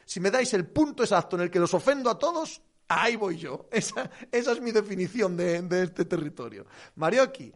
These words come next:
Pepiño, hoy hay coches. A esto no puedo acompañarte por a ver si los puedo los cochecicos. Si no, pasa unos buenos días festivos. No,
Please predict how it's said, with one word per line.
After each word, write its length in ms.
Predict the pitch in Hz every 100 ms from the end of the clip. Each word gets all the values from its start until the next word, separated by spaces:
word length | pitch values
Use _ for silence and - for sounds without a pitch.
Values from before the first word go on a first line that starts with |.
| - -
Pepiño, 540 | - 156 240 247 185 175
hoy 240 | 208 233
hay 200 | - 196
coches. 720 | 156 180 175 196 247 - - -
A 100 | 151
esto 300 | 185 - 208
no 160 | 208
puedo 220 | 175 208 208
acompañarte 720 | 202 180 170 180 196 190 214
por 420 | 208 160 160 147
a 140 | 143 143
ver 160 | 185
si 140 | 190 202
los 160 | 190
puedo 260 | 175 190 202
los 120 | 190
cochecicos. 520 | 170 151 190 196 131
Si 100 | -
no, 200 | 151 190
pasa 220 | 208 202
unos 120 | 196 180
buenos 200 | 180 170
días 120 | 170
festivos. 420 | 156 - 170 147
No, 280 | 185 202